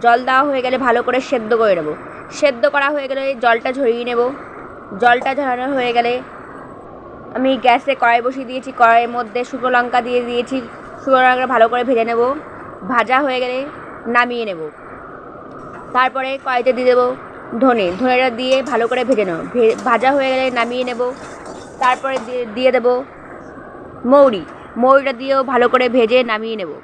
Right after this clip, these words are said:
তো <clears throat> সব যখন ভাজা হয়ে যাবে, সব একসাথে করে ল-, নিলাম।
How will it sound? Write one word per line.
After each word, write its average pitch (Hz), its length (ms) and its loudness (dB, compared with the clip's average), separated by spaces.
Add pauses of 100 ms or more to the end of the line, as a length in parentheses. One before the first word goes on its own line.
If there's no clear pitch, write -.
(680)
তো 277 340 8 (200)
<clears throat> 285 380 2
সব 269 240 4
যখন 269 260 0
ভাজা 254 260 2
হয়ে 262 160 6
যাবে, 262 180 4
সব 269 160 0
একসাথে 254 400 -2
করে 247 300 -2
ল-, 233 180 -2
নিলাম। 240 440 2